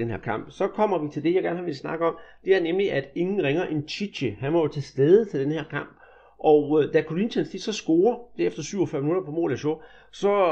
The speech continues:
rejser Chiche sig op og fejrer scoringen, som om han var, ja, gammel Corinthians-træner, og det er han jo også. Og så tænker jeg, Peter, øhm, at det er passende for landsholdstræneren at,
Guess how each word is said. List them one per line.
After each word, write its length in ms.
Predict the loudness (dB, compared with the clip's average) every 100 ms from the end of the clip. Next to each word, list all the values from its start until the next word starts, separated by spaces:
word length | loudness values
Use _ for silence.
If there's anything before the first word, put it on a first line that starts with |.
| 0
rejser 380 | -2 -4 -4 -10
Chiche 320 | -10 -6 -4
sig 140 | 0 -2
op 100 | 0
og 300 | 0 -2 -4
fejrer 560 | -14 -4 0 2 2
scoringen, 760 | -2 -6 -2 0 2 2 0 -4
som 220 | -8 -4
om 180 | -4 -2
han 160 | -4 -2
var, 260 | -2 -2
ja, 280 | -4 -4 -4 -8 -12 -6
gammel 420 | -2 0 0 -2 -4
Corinthians-træner, 600 | -2 0 -2 -4 -4 -4
og 80 | -4
det 160 | -6 -4
er 100 | -6
han 180 | -6 -6
jo 100 | -4
også. 360 | -4 -4 -6 -12 _ -20 -20 -20 _ -14
Og 100 | -14
så 420 | -12 -8 -2 0 2 2 2 0 -2 -6 -10 -8
tænker 240 | -6 -4
jeg, 300 | -2 -2 0
Peter, 240 | 0 -2 -4 -16 -20 _ -2
øhm, 240 | -2 -2 -12 -6
at 120 | -4 -4 0
det 80 | 0
er 60 | 0 -12 -4
passende 420 | -4 -4 -6 -4
for 80 | -2
landsholdstræneren 880 | -4 -4 -6 -8 -6 -6 -4 -4
at, 60 | -4